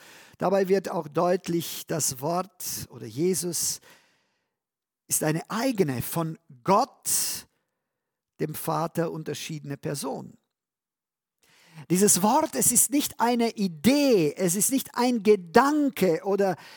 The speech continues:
irgendeine Art von Beispiel, sondern eine echte Person, die mit Gott in einer perfekten, in einer, in einer harmonischen Beziehung zusammenlebt. Dieses Wort, es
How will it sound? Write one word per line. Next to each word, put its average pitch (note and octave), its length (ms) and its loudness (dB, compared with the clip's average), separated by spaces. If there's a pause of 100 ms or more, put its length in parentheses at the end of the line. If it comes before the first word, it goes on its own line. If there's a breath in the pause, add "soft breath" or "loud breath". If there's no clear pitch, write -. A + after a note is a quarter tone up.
(240 loud breath)
irgendeine A#3+ 640 0
Art C4 720 -2 (240)
von G3 340 -2
Beispiel, G#3 1040 4
sondern G#3 360 0
eine G3 240 0
echte B3+ 360 -2
Person, F#3 840 -2 (960 soft breath)
die G3 140 0
mit F#3 260 -4
Gott - 640 -6
in F3+ 140 -2
einer F3+ 180 0
perfekten, F3 1000 -4 (320 soft breath)
in E3+ 80 -8
einer, E3+ 260 -4 (260 soft breath)
in F3 140 -6
einer F3 280 -2
harmonischen G#3 760 -2
Beziehung G3 500 -4
zusammenlebt. D3+ 1040 -4
Dieses D#3+ 440 -2
Wort, F3+ 720 -4 (520 soft breath)
es - 520 0